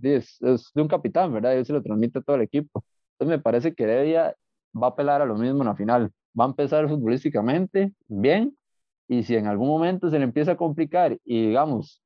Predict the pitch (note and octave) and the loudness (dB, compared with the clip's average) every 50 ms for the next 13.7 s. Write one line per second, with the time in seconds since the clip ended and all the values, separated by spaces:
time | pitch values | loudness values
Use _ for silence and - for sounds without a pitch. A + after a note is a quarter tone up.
0 | _ _ - G#2 G#2+ A#2+ B2+ C3 C3 C3 C3 C3 B2+ C#3 C#3+ D3 C#3+ G#2+ G#2 G2+ | _ _ -4 -2 0 0 0 0 0 0 0 0 0 0 2 0 0 0 -2 -2
1 | G2+ G#2 F#2+ - G2 G2+ - - - B2+ C#3 C#3 C3 G#2+ G#2 G2 F#2+ A2+ A#2+ A#2 | -2 -4 -4 -4 -4 -6 -4 -2 0 0 2 2 2 0 0 0 0 2 0 0
2 | G#2 - - - A#2 A2+ B2 A2+ - A2 G#2 G#2+ A2+ A#2+ A2+ G#2+ G2 G#2+ A2 A#2+ | -2 -4 -4 -2 0 0 0 0 -2 -2 -2 0 0 0 0 0 0 0 0 0
3 | A#2 - G2+ - - - G#2+ - A2+ G2+ A2 A#2 B2+ C3 C#3+ C#3 D3 - _ _ | 0 -2 -2 -4 -2 -2 -2 -2 -2 -2 0 0 0 0 -2 -4 -6 -8 _ _
4 | _ _ _ _ A2+ G#2+ G2+ G2+ G2 G2 F#2 - - - G#2+ G#2 G#2 G#2 G2+ - | _ _ _ _ -2 0 2 2 0 0 -2 -2 -2 0 0 0 0 0 -2 -2
5 | - G#2 A2 B2 C3+ C#3 C3+ A#2+ G#2 G2 - B2 C3+ C#3+ - C#3+ A#2 G2+ G#2+ A2+ | -2 0 0 0 0 0 0 -2 -2 -2 -2 -2 0 0 0 0 0 0 2 0
6 | B2 A#2 G2 - A2 G#2+ G#2+ F#2+ - _ _ - A2 G2 G2+ A2+ B2 B2+ B2+ C3 | 0 0 -2 -2 -2 -2 -2 -2 -6 _ _ -4 -2 -2 0 0 2 2 2 2
7 | B2+ C#3 C3+ C#3 C#3 C3+ C#3+ C#3+ C3+ B2+ C3+ C#3 C#3 C#3+ D3 D3+ D3+ D#3+ D#3 D3+ | 2 2 0 0 0 0 0 0 0 0 0 0 0 0 0 0 -2 -4 -6 -6
8 | E3 - - _ _ _ - A#2 A2 G#2+ G2+ G2 G2+ G#2+ C3+ E3 F#3+ C4+ - - | -8 -12 -12 _ _ _ -2 0 0 0 0 0 0 0 0 0 -2 -4 -6 -4
9 | - A#2 A2 A#2 B2+ D3 D3+ D#3 D#3+ C3+ D#3 D#3 D#3 D#3 D#3 D3+ E3 D#3 D#3+ D3+ | -2 0 0 2 2 0 0 -2 -2 0 0 -2 -2 -4 -4 -2 0 0 0 0
10 | D#3 D#3 D#3 D#3 E3 E3 D#3 B2 G#2+ A2 _ F#2+ - - _ _ _ - B2 - | 0 0 0 0 0 2 2 0 -2 -2 _ -8 -10 -10 _ _ _ -2 -2 -2
11 | _ - G#2 G#2+ G#2 G#2 A2 B2+ C#3 C#3 D3 D3 D3 D#3 D3 C#3 C3+ C#3+ C#3+ D3+ | _ -8 -8 -6 -4 -2 0 0 0 0 0 0 0 0 0 0 0 0 0 0
12 | D#3 C#3+ D3+ F#2+ - - A#2+ C3+ D#3 F3 F#3 _ - - G#2+ G#2 G2+ G2+ A2 A2+ | 0 -2 -4 -6 -4 -2 0 0 0 -2 -4 _ -4 -2 0 0 2 0 2 2
13 | A#2 B2 - - A#2+ A2+ A2+ A#2 A#2 A#2+ A2+ G2+ - - | 4 2 2 2 -2 -2 0 2 2 2 2 0 -2 -4